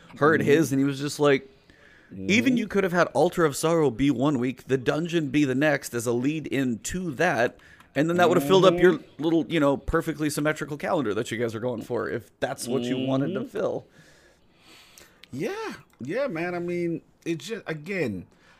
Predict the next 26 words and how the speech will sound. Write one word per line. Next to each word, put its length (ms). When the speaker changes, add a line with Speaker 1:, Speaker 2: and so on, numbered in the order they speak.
Speaker 2:
I 140
think 280
it 80
even 220
starts 360
from 300
the 100
very 380
beginning 680
with 160
Vex 440
Offensive. 540
You 100
have 160
a 60
new 420
activity 840
that 160
you 180
want 320
people 340
to 180
play, 520
but 320
you're 140
not 420